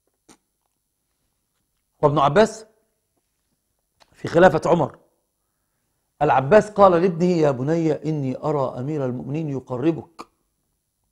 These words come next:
فنصحه نصائح حتى لا يتباعد عنه. "وأرى لك مكانة عنده." فكان عمر يدخله، يدخل ابن عباس، يدخله على، على مجلس الشورى الذي فيه كبار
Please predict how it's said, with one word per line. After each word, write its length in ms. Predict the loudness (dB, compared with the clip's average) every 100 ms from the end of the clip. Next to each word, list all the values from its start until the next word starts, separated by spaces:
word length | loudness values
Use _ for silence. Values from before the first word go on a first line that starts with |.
| _ _ _ _ _ _ _ _ _ _ _ _ _ _
فنصحه 440 | 0 2 2 -2
نصائح 360 | -2 0 0 0
حتى 260 | -4 -4 0
لا 100 | 0
يتباعد 360 | 2 0 0
عنه. 260 | -2 -6 -14 _ _ _ _ _ _ _ _ _ _ _ _ _ _ _ _ _
"وأرى 400 | 2 6 6 6
لك 180 | 4 4
مكانة 460 | 2 2 4 4 4
عنده." 360 | 0 -2 -8 -12 _ _ _ _ _ _ _
فكان 300 | -4 -2 0
عمر 300 | -2 0 -2
يدخله، 720 | -2 -6 -2 0 2 2 2
يدخل 220 | 2 -2
ابن 160 | -8 -8
عباس، 500 | -8 -6 -6 -10 -20 _ _ _
يدخله 500 | -10 2 6 6 6
على، 380 | 4 4 2 0 -10 _ _ _
على 260 | 0 2 2
مجلس 360 | 0 -2 -8
الشورى 400 | -10 -6 -4 -4 -14 _ _
الذي 260 | -2 0 0
فيه 320 | -2 0 0
كبار 640 | 0 6 8 10 8 2